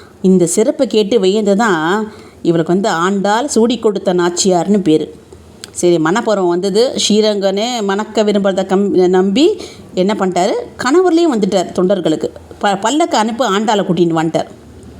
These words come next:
கூடல் நாட்டரசர் ஸ்ரீ வல்லபதேவனும் இந்த செய்தி அறிஞ்சு, "ஐயோ, இப்படி ஆண்டாளம்மாவை கல்யாணம் பண்ணிக்கணும், அந்த பொண்ணு யாரு, என்ன கொடுத்து வச்சது?"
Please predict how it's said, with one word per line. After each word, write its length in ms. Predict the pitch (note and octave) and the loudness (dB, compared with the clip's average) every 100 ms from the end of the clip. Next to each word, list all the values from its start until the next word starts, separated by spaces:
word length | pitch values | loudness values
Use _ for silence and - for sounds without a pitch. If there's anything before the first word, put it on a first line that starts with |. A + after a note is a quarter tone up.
| - - - - - - - - - - | -20 -20 -20 -20 -20 -20 -20 -20 -20 -4
கூடல் 400 | D4 E4+ F#4 F4 | 2 4 4 4
நாட்டரசர் 580 | B3+ C#4 C4+ B3+ D#4 F#4 | 2 -2 0 0 0 -2
ஸ்ரீ 240 | - C#4+ | 0 0
வல்லபதேவனும் 640 | A3+ C#4+ E4+ C#4 B3 A#3+ | 0 -2 0 0 0 -2
இந்த 140 | D#4 C4+ | -4 -2
செய்தி 360 | A#3 B3+ B3+ | 0 2 2
அறிஞ்சு, 340 | A3 G#3 A3+ D4 | 2 0 0 2
"ஐயோ, 280 | F#3+ G#3 C#4 | 2 0 0
இப்படி 280 | G3+ D4 A#3+ - D3 F#3+ | 2 0 0 -4 -2 2
ஆண்டாளம்மாவை 520 | D4+ F4 D#4+ C#4+ D4+ | 4 4 2 2 0
கல்யாணம் 360 | D4 B3 C4 | 0 2 0
பண்ணிக்கணும், 120 | A#3 A3 | 0 0
அந்த 160 | F3 E3 | 0 0
பொண்ணு 260 | G#3+ D4+ F4+ | 2 4 4
யாரு, 320 | C#4+ C4+ C4 - - | 2 -2 -4 -10 -4
என்ன 180 | F#3+ C4 | 0 2
கொடுத்து 260 | C4+ A3+ A#3 | 2 2 2
வச்சது?" 320 | A3+ G3 | 2 0